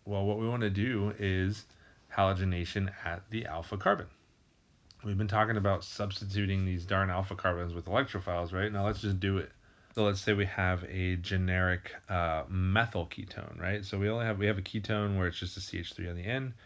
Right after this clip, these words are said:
If we add some ha-, elemental halogen with a base or acid, we can form this substituted, uh, this alpha substituted carbonyl. And let's give you an, a practical example. So in a, an acidic medium,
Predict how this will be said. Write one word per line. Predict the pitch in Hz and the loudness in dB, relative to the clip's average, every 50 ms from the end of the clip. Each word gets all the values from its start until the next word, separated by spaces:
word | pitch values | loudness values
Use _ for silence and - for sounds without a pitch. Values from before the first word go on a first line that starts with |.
| - - - - - - | -20 -20 -20 -20 -20 -8
If | - | 0
we | 127 127 - | 0 2 4
add | - 131 135 131 135 135 135 135 123 123 - - - - | 6 6 6 8 6 6 4 2 2 -2 -4 -6 -12 -18
some | - - 107 95 | -8 -2 -2 -2
ha-, | 87 90 95 - - | -2 -2 -6 -2 0
elemental | 107 107 104 104 101 95 - 98 87 | 2 2 2 2 0 0 0 -2 -2
halogen | - 87 85 87 92 98 101 113 127 131 139 156 165 - - _ _ - | 0 2 2 2 4 2 2 0 0 -2 -2 -2 -6 -8 -10 _ _ -8
with | - 98 95 - | -4 -4 -4 -4
a | 92 | -6
base | 90 95 92 90 87 - - | -4 -2 0 -2 -2 -4 -8
or | - 87 87 | -6 -4 -2
acid, | 85 90 104 123 127 120 - 135 131 131 135 127 - | 0 2 4 4 2 2 0 -2 -2 -2 -2 -6 -6
we | - 101 92 | -4 -4 -4
can | - 98 95 95 | -2 0 -2 -2
form | 95 - - 78 80 80 85 87 92 98 - - | -2 -4 -6 -6 -6 -4 -4 -6 -6 -8 -12 -10
this | - 85 82 - | -10 -8 -8 -8
substituted, | - - 80 - - - 90 - - 80 80 85 87 87 90 95 - - - | -10 -12 -10 -10 -10 -10 -10 -10 -8 -10 -8 -8 -8 -8 -10 -12 -16 -10 -8
uh, | 85 82 78 78 80 87 95 | -6 -6 -6 -6 -8 -8 -4
this | 98 98 95 - | -4 -4 -4 -2
alpha | 87 90 87 - 98 | -4 -6 -4 -4 -8
substituted | 92 - 90 87 - - 87 - 87 85 87 | -8 -8 -8 -10 -10 -14 -12 -12 -12 -12 -12
carbonyl. | 95 - 82 78 92 113 139 127 98 - - - - - - - - - - - - - - - | -10 -8 -8 -6 -4 -2 -2 -4 -4 -8 -14 -20 -20 -20 -20 -20 -20 -20 -20 -20 -20 -20 -16 -6
And | 110 107 107 110 110 110 110 110 110 101 | 0 2 2 4 4 2 2 0 0 -2
let's | 113 113 113 107 101 | 0 0 0 0 0
give | - 107 95 | 0 0 2
you | 95 95 92 90 | 2 2 2 2
an, | 85 - 101 98 95 92 90 - - | 0 -2 -2 -2 0 -2 -2 -4 -6
a | - 95 | -6 -6
practical | 95 - 107 98 98 - 92 95 87 82 82 | 0 2 2 2 2 -2 -8 -8 -6 -6 -6
example. | 82 82 85 90 80 80 80 90 95 110 117 117 | -6 -6 -6 -6 -6 -6 -4 -6 -6 -6 -6 -8
So | 113 - - 98 92 90 92 98 117 - - - - _ _ _ - - | -10 -6 -2 -2 0 0 0 -2 -2 -6 -12 -20 -20 _ _ _ -10 -4
in | 101 98 | 0 0
a, | 98 95 98 98 | 2 2 0 -2
an | 101 98 95 95 92 92 | 0 0 0 2 2 0
acidic | 95 - 101 92 92 92 - 101 | 0 -2 -2 -2 -2 -2 -2 -2
medium, | 95 90 92 95 101 120 117 | -2 0 2 2 0 0 -2